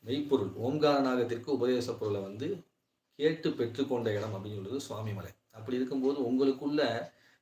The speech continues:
தெளிவு கிடைக்க வேண்டிய விஷயத்தை நீங்கள் கேட்டு தெரிந்து அறிந்து கொள்வதற்கு உபயோகப்படக்கூடிய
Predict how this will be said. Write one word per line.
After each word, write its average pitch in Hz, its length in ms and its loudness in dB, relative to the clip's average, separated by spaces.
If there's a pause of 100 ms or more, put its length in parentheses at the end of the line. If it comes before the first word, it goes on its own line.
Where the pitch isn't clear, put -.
(140)
தெளிவு 165 260 4
கிடைக்க 143 300 2
வேண்டிய 117 280 2
விஷயத்தை 120 560 2
நீங்கள் 120 340 0 (120)
கேட்டு 143 500 -2
தெரிந்து 131 420 0
அறிந்து 131 300 0
கொள்வதற்கு 113 360 0
உபயோகப்படக்கூடிய 104 680 0